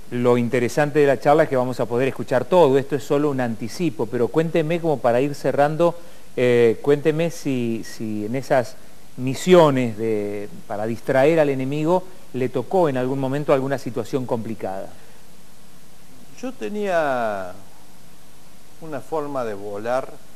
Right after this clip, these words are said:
Speaker 2: que a la sección aérea que yo conformaba, este,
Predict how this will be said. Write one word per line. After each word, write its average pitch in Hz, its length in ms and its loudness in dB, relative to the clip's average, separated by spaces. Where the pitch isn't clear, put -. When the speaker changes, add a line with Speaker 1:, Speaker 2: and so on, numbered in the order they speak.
Speaker 2:
que 127 400 -8
a 110 100 -4
la 110 320 -4
sección 120 560 -4
aérea 104 600 -6
que 104 200 -8
yo 120 360 -4
conformaba, 123 800 -4
este, 101 840 -8